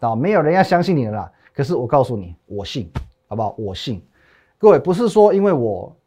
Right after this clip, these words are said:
看多我就信到底。我讲过，这个节目哦，我们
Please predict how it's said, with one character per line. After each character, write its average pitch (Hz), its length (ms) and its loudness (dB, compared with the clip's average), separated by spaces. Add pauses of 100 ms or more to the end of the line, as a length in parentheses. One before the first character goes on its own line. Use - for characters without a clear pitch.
看 165 280 2
多 156 220 0
我 117 160 -8
就 143 100 -6
信 135 220 -6
到 120 160 0
底。 - 140 -18 (400)
我 175 100 -8
讲 170 180 2
过， 143 360 2
这 247 100 -4
个 135 240 0
节 131 180 -6
目 139 260 -2
哦， 85 140 -16
我 - 80 -16
们 127 280 -6